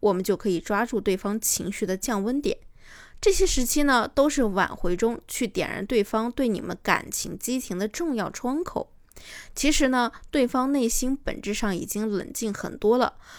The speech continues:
而此时你又不敢去撩动他，让你们的感情再一次升华，对方呢，也迟迟说不出爱你的理由，所以最终啊，我们就会陷入完全被动的僵局。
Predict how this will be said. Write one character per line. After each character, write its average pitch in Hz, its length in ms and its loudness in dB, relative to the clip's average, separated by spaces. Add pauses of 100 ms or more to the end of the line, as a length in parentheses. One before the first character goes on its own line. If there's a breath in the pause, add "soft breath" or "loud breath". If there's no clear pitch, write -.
(120)
而 311 160 6
此 190 240 -2
时 - 340 0
你 185 100 -6
又 175 120 -4
不 - 120 -4
敢 180 200 0
去 - 220 -4
撩 233 280 2
动 262 220 2
他， 190 340 -2 (460 soft breath)
让 262 200 6
你 190 60 0
们 185 140 -2
的 226 80 2
感 - 240 -2
情 175 260 -6
再 196 180 0
一 190 80 0
次 190 220 -4
升 240 240 4
华， - 300 -2 (400 soft breath)
对 381 160 2
方 359 200 2
呢， 339 180 0 (120)
也 196 220 2
迟 202 340 2
迟 202 400 -2
说 254 240 2
不 233 100 -2
出 247 180 -4
爱 277 200 0
你 196 140 -2
的 190 160 -2
理 - 220 -6
由， - 160 -12 (440 loud breath)
所 - 180 2
以 254 140 6
最 240 180 0
终 233 220 -2
啊， 226 280 -2
我 202 120 2
们 185 100 0
就 214 140 -4
会 240 100 0
陷 233 320 2
入 196 220 0
完 170 220 -2
全 214 200 -4
被 240 300 0
动 240 160 -2
的 170 80 -2
僵 247 380 -2
局。 - 260 -10